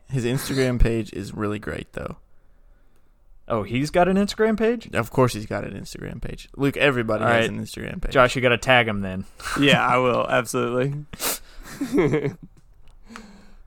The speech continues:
Speaker 3: Oh, man. All right, so kangaroos.
Speaker 2: Kanga-frickin-roos.
Speaker 3: What,
Speaker 2: Um,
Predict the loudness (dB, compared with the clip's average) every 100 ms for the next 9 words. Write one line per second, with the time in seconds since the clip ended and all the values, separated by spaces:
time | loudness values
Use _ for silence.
0 | -2 0 0 -2 0 2 2 0 0 2
1 | 4 2 0 -4 -14 -20 -20 -20 -20 -14
2 | -8 -6 -4 -2 0 -2 -2 0 0 0
3 | -2 0 0 0 -2 -6 -10 -12 -16 -20
4 | -20 -20 -20 -14 -6 0